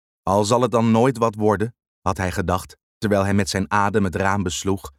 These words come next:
en er hartjes in tekende die meteen weer vervluchtigden. "Laat me dan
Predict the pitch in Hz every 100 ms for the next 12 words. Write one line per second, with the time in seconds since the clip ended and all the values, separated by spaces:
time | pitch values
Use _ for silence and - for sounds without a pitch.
0 | _ - 101 87 104 - 95 98 87 98
1 | 92 95 92 98 98 92 104 101 98 92
2 | 90 101 104 92 - 90 - _ _ _
3 | - 135 143 120 113 113